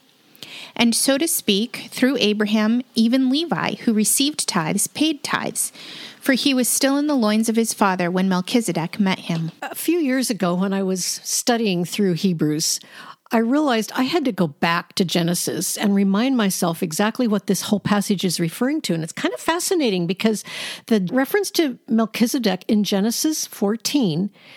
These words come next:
Speaker 2: is very brief. And the author of Hebrews,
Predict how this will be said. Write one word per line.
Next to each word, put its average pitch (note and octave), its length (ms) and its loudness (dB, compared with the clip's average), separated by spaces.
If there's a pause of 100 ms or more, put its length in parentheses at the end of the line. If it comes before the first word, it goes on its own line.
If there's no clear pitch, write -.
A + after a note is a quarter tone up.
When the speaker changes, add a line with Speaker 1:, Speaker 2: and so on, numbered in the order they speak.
(160)
Speaker 2:
is F#3+ 160 0
very G#3 320 2
brief. C4+ 600 -4 (180)
And G#3+ 140 2
the G#3+ 160 -4
author E4 400 0
of G4+ 80 -6
Hebrews, F3+ 680 0